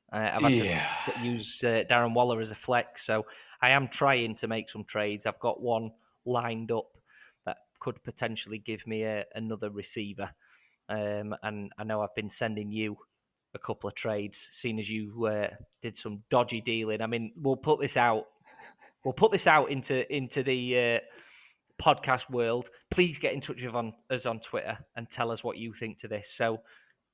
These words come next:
Speaker 1: Ash had, uh, Achane, Akine, or whatever you, whatever you call him, for the, uh, for the
Speaker 2: <laughs>
Speaker 1: Dolphins,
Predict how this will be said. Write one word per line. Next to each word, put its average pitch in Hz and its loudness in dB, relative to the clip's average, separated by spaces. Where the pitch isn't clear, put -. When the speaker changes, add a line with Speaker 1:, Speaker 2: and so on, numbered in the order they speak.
Speaker 1:
Ash - 2
had, 123 4
uh, 110 -2
Achane, 131 0
Akine, 127 -6
or 123 -6
whatever 110 -2
you, 98 -10
whatever 107 -4
you 92 -8
call 98 -8
him, 95 -12
for 120 -4
the, 104 -2
uh, 104 0
for 127 -4
the 110 -4
Speaker 2:
<laughs> 110 0
Speaker 1:
Dolphins, 101 -10